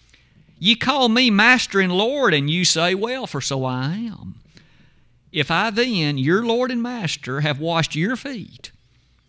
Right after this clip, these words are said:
ye ought also to wash one another's feet. For I have given you an example that ye should do as I have done to you. Verily, verily, I say unto you, the servant is not greater than his Lord, neither he that is sent greater than he that sent him.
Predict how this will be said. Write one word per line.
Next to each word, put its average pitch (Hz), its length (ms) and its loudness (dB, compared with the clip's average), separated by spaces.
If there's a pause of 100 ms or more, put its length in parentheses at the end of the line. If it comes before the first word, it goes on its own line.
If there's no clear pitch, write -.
(560)
ye 147 180 -4
ought 160 260 -2
also 165 540 -2
to 123 140 -2
wash 123 380 -4
one 123 180 -6
another's 143 420 -8
feet. - 640 -12 (800)
For 143 160 -4
I 170 140 4
have 180 180 -2
given 185 280 0
you 202 140 0
an 220 60 -2
example 208 600 -2
that 143 120 -4
ye 160 140 -4
should 147 220 -4
do 170 220 2
as 139 120 0
I 147 180 0
have 180 180 -4
done 190 240 -4
to 208 60 -6
you. 196 480 -4 (220)
Verily, 175 340 2
verily, 196 400 2
I 170 140 2
say 196 280 0
unto 220 200 -2
you, 220 340 0
the 156 80 -2
servant 208 460 2
is 190 100 2
not 214 240 0
greater 226 340 -2
than 190 120 0
his 156 160 0
Lord, 139 580 -4 (240)
neither 156 400 0
he 190 260 0
that 214 140 0
is 240 180 0
sent 170 380 -2
greater 143 480 -8
than 127 160 -4
he 127 380 -4
that 120 180 -6
sent 170 300 -6
him. 110 480 -8